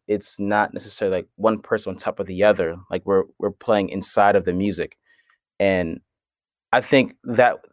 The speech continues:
with that being said, like, that was our intention. So I think first, um, in redirecting the ship, we have to ask ourselves, like, what do we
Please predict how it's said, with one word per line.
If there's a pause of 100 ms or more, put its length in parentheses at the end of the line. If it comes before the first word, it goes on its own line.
(460)
with
that
being
said,
like,
that
was
our
intention.
So
I
think
first, (960)
um, (360)
in
redirecting
the
ship,
we
have
to
ask
ourselves,
like,
what
do
we